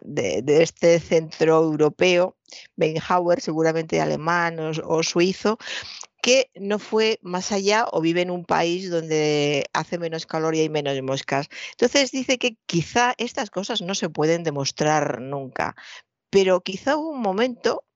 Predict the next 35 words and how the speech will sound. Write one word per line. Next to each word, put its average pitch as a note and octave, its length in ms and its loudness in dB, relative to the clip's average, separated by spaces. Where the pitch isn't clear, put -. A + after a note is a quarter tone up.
en F#3 280 0
que E3+ 160 2
para D#3+ 300 0
poner F3+ 260 -6
fuera C4+ 300 0
del A#3+ 140 2
alcance A3+ 540 -2
de G#3+ 120 2
los G3+ 200 -2
niños, A3 520 -2
me F3+ 80 0
parece A#3 180 0
una C#4 80 -2
explicación E3 520 0
maravillosa D#3 640 0
además D#3 320 -2
para D#3 200 -2
una D#3+ 140 -2
niña E3+ 320 -2
de D#3+ 60 0
diez E3 220 0
años, F#3+ 380 -2
para D#3+ 220 2
poner G#3+ 300 -4
fuera D4 300 0
del A3 120 0
alcance G#3+ 480 0
de A3+ 140 0
los A3 180 0
niños A3 400 -2
los C3 220 -2
postres G3 640 2
y, E3 460 4
y D#3+ 240 4
golosinas, D3 920 2